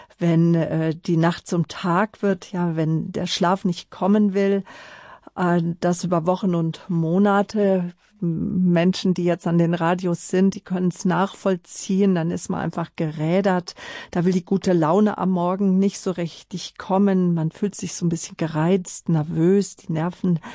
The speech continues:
liegen vielleicht auch blank. Und, äh, Fachleute sagen ja, kommt es gelegentlich zu Problemen beim Ein-,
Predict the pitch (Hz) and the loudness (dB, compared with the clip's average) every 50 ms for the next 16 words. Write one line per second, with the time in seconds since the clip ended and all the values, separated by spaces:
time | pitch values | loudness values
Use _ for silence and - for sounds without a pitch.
0 | - - - - 202 202 196 202 190 - - 185 180 175 170 - - 160 - - | -18 -18 -10 -4 -2 2 2 2 2 2 0 0 0 0 0 -2 -6 -12 -12 -8
1 | - 175 170 165 160 170 185 196 196 - - - - - - - - - - - | -4 -2 0 2 4 4 4 2 2 -2 -10 -20 -20 -20 -20 -20 -20 -20 -20 -20
2 | - - - - - - 233 202 190 185 170 - - - 190 180 _ - 214 190 | -20 -20 -20 -16 -6 0 4 4 6 4 4 2 0 -2 -2 -2 _ -6 -6 -6
3 | - - 262 254 277 262 302 277 - 262 233 220 233 226 240 233 226 226 214 214 | -4 0 2 2 2 2 0 -2 0 0 0 0 2 2 2 4 4 4 2 0
4 | 208 - - 214 208 196 202 - - 190 170 175 175 190 233 226 214 - - 226 | 0 -2 -2 -2 0 0 -2 -4 -4 -2 0 0 2 2 2 2 0 -2 -6 -6
5 | 202 - - - - 214 202 196 196 - - - - 208 185 180 185 185 196 208 | -6 -6 -10 -8 -4 -2 -2 -2 -4 -6 -10 -6 -6 -4 0 2 2 4 4 4
6 | 208 196 180 - 175 165 170 - - - 156 165 175 190 208 220 220 | 4 2 0 -2 -2 -4 -4 -4 -4 -6 -4 -2 0 2 4 4 2